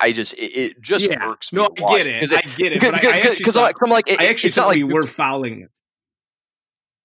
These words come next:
Speaker 1: We never foul Duke. We teach, we teach the team not to
Speaker 2: Yeah.
Speaker 1: foul.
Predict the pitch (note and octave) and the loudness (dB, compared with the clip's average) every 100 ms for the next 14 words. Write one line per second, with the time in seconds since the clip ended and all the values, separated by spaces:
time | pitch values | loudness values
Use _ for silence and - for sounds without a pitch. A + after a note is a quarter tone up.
0 | _ _ _ _ _ _ _ _ _ _ | _ _ _ _ _ _ _ _ _ _
1 | _ - A#2+ A2 F#2 - D#2+ D#2 - G#1+ | _ -4 0 2 0 -2 -4 -4 -14 -20
2 | _ _ _ _ G#2 G2 - A#2+ - A2 | _ _ _ _ -12 -6 -4 -6 -10 -12
3 | - A2+ - - G2 F2+ E2+ - B2+ G#2 | -12 -10 -10 -8 -6 -4 -4 -4 -6 -6
4 | - | -8